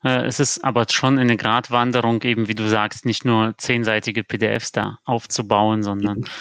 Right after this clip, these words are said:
Speaker 1: äh, da auch selber eigenes Know-how, das ist ja auch das, wofür der Kunde letztendlich auch bezahlt, da reinzubringen, dass man eben bestimmte Sachen, so einen zehnseitigen Report braucht kein Mensch. Den einfach weglassen und dann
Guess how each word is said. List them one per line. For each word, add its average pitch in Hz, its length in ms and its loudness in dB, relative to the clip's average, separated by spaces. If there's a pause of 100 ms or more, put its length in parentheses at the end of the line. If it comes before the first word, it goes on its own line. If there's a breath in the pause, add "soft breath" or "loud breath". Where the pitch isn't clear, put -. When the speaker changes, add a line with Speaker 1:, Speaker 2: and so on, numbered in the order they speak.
(400 loud breath)
Speaker 1:
äh, 107 220 2
da 110 220 0
auch 117 220 4
selber 113 540 2
eigenes 117 440 0
Know-how, 110 400 2
das 107 180 0
ist - 140 -10
ja 107 100 0
auch 95 120 -4
das, 107 400 -4
wofür 113 280 -2
der 104 160 0
Kunde 117 360 0
letztendlich 104 540 -4
auch 101 140 0
bezahlt, 107 520 -4 (380 loud breath)
da 113 100 0
reinzubringen, 107 720 0
dass 95 180 -4
man 104 180 -2
eben 104 320 -4
bestimmte 143 640 2
Sachen, 123 380 0
so 117 100 -4
einen 110 140 -4
zehnseitigen 113 760 0
Report 110 500 -2
braucht - 360 -4
kein 90 220 -10
Mensch. 87 340 -12 (140)
Den 113 120 2
einfach 104 400 -2
weglassen 101 600 -4
und 95 200 -6
dann 98 180 -4